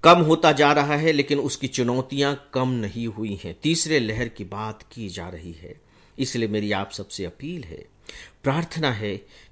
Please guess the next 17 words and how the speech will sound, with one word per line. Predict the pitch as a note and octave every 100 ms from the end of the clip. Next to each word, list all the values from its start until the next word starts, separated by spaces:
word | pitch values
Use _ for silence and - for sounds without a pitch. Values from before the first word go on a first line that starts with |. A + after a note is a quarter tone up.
| -
कि | C3
सावधानियां | B2+ - - B2 A#2 G2+ F#2+ B2+ C3+ C3 B2+ B2+ A2 G2
बनाए | G#2+ G#2+ G#2 G2 F#2+
रखें। | F#2+ - - - - - _ _
उत्साह | D3+ - - D#3+ D#3+
में | D3 B2+
आकर, | - A2 - A#2 -
अति | E3+ E3+ F3
उत्साह | C#3 - - A2+
में | A2+ A2
आकर | G2+ G#2+ G#2 - - _
सावधानियों | - B2 A2+ G#2+ C3+ B2+
से | A2+ G2 -
कोई | A#2 C3+ C#3+ B2+
समझौता | - G2 F#2+ G2 F#2 F#2 E2+ - _ _ _ A2+
न | F#2+
करें। | - C#2+ -